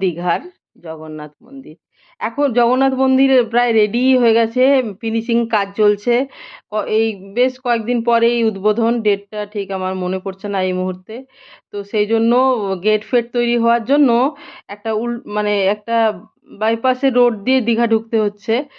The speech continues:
তো এই পেছন দিক দিয়ে দেখো মন্দিরটা দেখা যাচ্ছে, মানে ওই রোডটা দিয়ে আমরা কখনো যাইনি। ওটা একটু ভাঙা ভাঙা কাঁচা রোড,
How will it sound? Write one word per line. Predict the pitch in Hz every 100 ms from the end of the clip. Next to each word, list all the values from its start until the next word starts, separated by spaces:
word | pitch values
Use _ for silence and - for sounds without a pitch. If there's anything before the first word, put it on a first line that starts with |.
| -
তো | -
এই | 226 226
পেছন | 240 240 277 269
দিক | 247
দিয়ে | 214 240
দেখো | 226 226 220
মন্দিরটা | 196 190 185 185
দেখা | 170 170 175
যাচ্ছে, | 156 151 165
মানে | 175
ওই | 175 220 233
রোডটা | 233 196 226
দিয়ে | 226 220 226
আমরা | 214 220
কখনো | 208 214 214
যাইনি। | 202 190 196 175 190 247 - _ _ _ _ _
ওটা | 190 208
একটু | 214 202
ভাঙা | 202 196 202
ভাঙা | 202 196 196
কাঁচা | 196 180 185 190
রোড, | 175 175